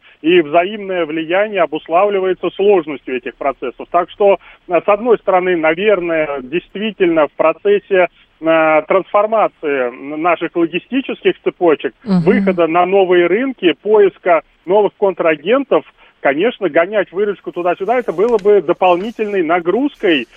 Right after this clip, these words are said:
Speaker 1: и дополнительной, как бы, сложностью для бизнеса. Вполне вероятно, что сейчас новые рынки для нас определены, новые
Speaker 2: Так.
Speaker 1: маршруты логистические построены, и поэтому теперь, опять же, мы перешли,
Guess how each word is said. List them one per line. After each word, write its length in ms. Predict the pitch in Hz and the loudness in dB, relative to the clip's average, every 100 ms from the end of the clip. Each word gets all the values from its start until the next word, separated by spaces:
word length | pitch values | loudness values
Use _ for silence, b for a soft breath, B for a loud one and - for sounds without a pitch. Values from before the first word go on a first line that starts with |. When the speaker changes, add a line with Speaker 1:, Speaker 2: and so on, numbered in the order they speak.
| b b | b b
Speaker 1:
и 500 | 147 196 208 196 185 | 0 2 4 4 2
дополнительной, 1200 | 151 165 180 170 233 233 208 202 190 175 160 151 139 | 0 -2 0 0 -4 -8 -6 -4 -2 -2 -2 -2 -2
как 180 | 160 | -4
бы, 120 | 147 151 | -4 -4
сложностью 680 | - 233 208 156 151 _ 151 | 0 2 2 0 -14 _ -12
для 180 | 131 160 | -2 -2
бизнеса. 640 | 160 180 131 131 - 120 110 _ _ _ | -2 -8 -8 -12 -10 -8 -8 _ _ _
Вполне 300 | - 139 156 | 0 0 0
вероятно, 480 | 262 220 214 233 220 | 0 2 2 0 -4
что 140 | - 196 | -6 -6
сейчас 440 | 208 180 208 196 - | -6 -4 0 0 -2
новые 460 | 185 214 208 175 170 | -2 0 2 0 -2
рынки 340 | 170 160 - | -4 -6 -10
для 200 | 135 151 | -2 -2
нас 140 | 151 139 | -2 -4
определены, 800 | 139 160 151 202 226 262 302 269 b b - | -6 -8 -8 -4 -4 -2 -4 -6 b b -6
новые 380 | 185 226 190 | 0 2 2
Speaker 2:
Так. 80 | 175 | 0
Speaker 1:
маршруты 540 | 175 160 202 202 190 185 | 0 -2 0 0 0 0
логистические 760 | 170 175 - 175 - - - | 0 -2 -6 -8 -8 -6 -2
построены, 840 | 175 170 - 277 285 269 247 220 - b - | -2 -2 -4 0 0 0 -2 -6 -8 b -6
и 80 | |
поэтому 460 | 165 190 214 220 202 | 0 2 2 -2 -6
теперь, 640 | - - - 220 269 254 | -6 -8 -2 0 2 2
опять 480 | 185 170 165 254 202 | 2 4 2 -2 -6
же, 160 | 170 196 | -2 -2
мы 220 | 185 254 | -2 -6
перешли, 560 | 208 202 - 214 208 | -4 -4 -4 -2 0